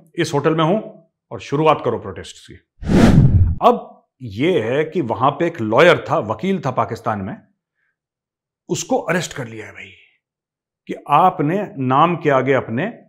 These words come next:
सैयद क्यों लगाया। अब आप जानते हैं कि जो अहमदी हैं,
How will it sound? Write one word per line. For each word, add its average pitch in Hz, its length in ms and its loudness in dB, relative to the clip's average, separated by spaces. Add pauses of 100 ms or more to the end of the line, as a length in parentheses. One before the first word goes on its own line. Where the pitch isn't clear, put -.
(140)
सैयद 180 800 4
क्यों 143 180 0
लगाया। 107 320 -4
अब 180 160 -2
आप 175 280 4
जानते 151 360 0
हैं 160 300 -4
कि 156 80 -4
जो 156 400 -4 (220)
अहमदी 143 460 0
हैं, 151 520 -4